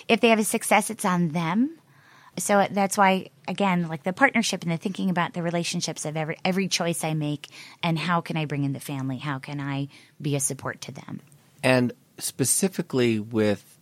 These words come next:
Speaker 2: folks who are homeless, beyond those incredible things that you're bringing for each kid and family, what would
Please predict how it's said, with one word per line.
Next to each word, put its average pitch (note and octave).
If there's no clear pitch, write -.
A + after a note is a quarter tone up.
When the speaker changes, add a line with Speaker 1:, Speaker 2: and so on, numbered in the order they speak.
Speaker 2:
folks -
who G#2
are F#2+
homeless, F#2
beyond A2+
those G2+
incredible F#2+
things G2+
that F#2
you're F#2+
bringing F2+
for -
each -
kid -
and E2
family, F2
what A2+
would G#2+